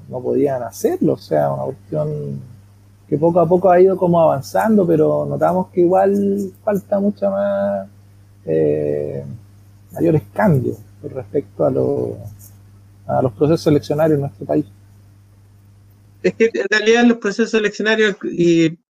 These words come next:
Speaker 2: y en realidad como toda la institucionalidad, eh, alrededor de los procesos eleccionarios están bastante análogas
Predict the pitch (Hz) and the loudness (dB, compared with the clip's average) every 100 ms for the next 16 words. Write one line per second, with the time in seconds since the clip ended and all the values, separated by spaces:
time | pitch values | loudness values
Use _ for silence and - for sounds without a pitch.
0 | _ 185 156 160 135 - 147 156 156 143 | _ -8 -4 -4 -6 -4 0 0 0 -4
1 | 135 165 180 180 165 156 - 160 185 180 | -2 2 2 4 2 0 2 4 4 2
2 | 165 160 160 151 143 151 170 165 160 165 | 0 0 0 0 2 2 2 2 2 0
3 | 139 139 127 135 139 131 127 139 180 185 | -2 -4 -4 -2 2 2 2 2 0 0
4 | 175 170 165 170 175 170 165 165 - _ | -2 -2 -6 -2 2 2 0 -4 -8 _
5 | 147 143 - 156 170 165 160 - 160 156 | -14 -12 -6 0 2 2 0 -2 -2 -2
6 | 131 - 156 156 127 117 143 117 | -4 -4 -4 -2 0 0 0 -2